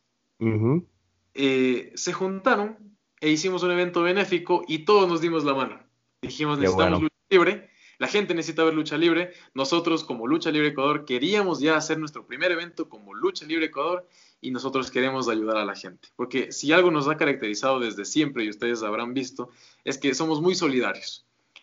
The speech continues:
Speaker 2: Porque
Speaker 1: Ujú.
Speaker 2: nosotros venimos de abajo. Todos, todos hemos pasado problemas, todos, eh, hemos tenido un, un pasado un poco complicado. Y ahora que nos encontramos medianamente bien o tenemos apoyo de mucha gente, decimos,
Speaker 1: Ujú.
Speaker 2: "¿Por qué no ayudar?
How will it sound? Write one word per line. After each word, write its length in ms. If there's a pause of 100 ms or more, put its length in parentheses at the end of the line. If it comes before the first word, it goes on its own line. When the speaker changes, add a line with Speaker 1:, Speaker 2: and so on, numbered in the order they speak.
(160)
Speaker 2:
Porque 200
Speaker 1:
Ujú. 20
Speaker 2:
nosotros 580
venimos 400
de 80
abajo. 500 (140)
Todos, 400
todos 320
hemos 280
pasado 340
problemas, 540
todos, 420 (440)
eh, 480
hemos 200
tenido 380
un, 560 (120)
un 340
pasado 320
un 140
poco 240
complicado. 840 (400)
Y 160
ahora 380
que 460
nos 240
encontramos 440
medianamente 640
bien 280
o 100
tenemos 320
apoyo 440
de 100
mucha 420
gente, 300
decimos, 420
Speaker 1:
Ujú. 80
Speaker 2:
"¿Por 160
qué 180
no 360
ayudar? 520